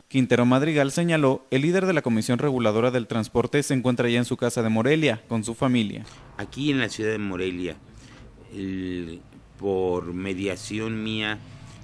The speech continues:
Speaker 2: les pide que lo esperen unos días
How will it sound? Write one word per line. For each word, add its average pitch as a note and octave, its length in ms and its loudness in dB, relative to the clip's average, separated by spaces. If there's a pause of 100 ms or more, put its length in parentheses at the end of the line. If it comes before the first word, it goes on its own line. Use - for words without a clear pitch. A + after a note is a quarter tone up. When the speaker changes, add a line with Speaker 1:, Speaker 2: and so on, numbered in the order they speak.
(120)
Speaker 2:
les F2+ 400 -6
pide G#2+ 520 -4 (500)
que G2 100 -2
lo F#2 80 0
esperen G#2+ 400 -4
unos G#2 340 -6
días A2+ 420 -2